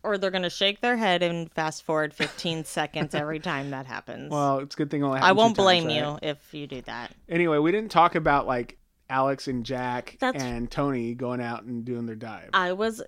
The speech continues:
Speaker 1: gonna go there, and
Speaker 2: Boom.
Speaker 1: then you interrupted me and said, "Well, we didn't talk about that," and I was about to talk about
Speaker 2: Well, don't say those three magic words again, or else I'm gonna s-, start the song over.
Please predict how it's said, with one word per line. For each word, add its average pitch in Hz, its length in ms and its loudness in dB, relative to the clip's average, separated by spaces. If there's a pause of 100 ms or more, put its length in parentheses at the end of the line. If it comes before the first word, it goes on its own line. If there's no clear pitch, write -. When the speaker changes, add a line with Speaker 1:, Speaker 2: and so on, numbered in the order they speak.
Speaker 1:
gonna 214 240 2
go 214 200 4
there, 139 460 -2
and 139 140 -2
Speaker 2:
Boom. 135 60 0
Speaker 1:
then 180 200 2
you 185 160 0
interrupted 190 680 -2
me 170 200 -4
and 170 120 -6
said, 165 360 -4
"Well, 160 520 0
we 170 120 -6
didn't 180 260 -4
talk 226 240 -2
about 151 300 -6
that," 127 240 -8
and 135 120 -8
I 135 120 -8
was 147 120 -10
about 156 260 -8
to 196 80 -12
talk 156 360 -6
about 123 300 -8
Speaker 2:
Well, 143 100 -2
don't 156 240 0
say 180 140 0
those 160 220 0
three 160 180 -2
magic 143 340 -2
words 147 220 -2
again, 139 240 0
or 127 120 0
else 127 120 -2
I'm 131 60 -4
gonna 123 80 -4
s-, - 280 -12
start 131 320 -4
the 123 80 -6
song 127 320 -4
over. 110 320 -10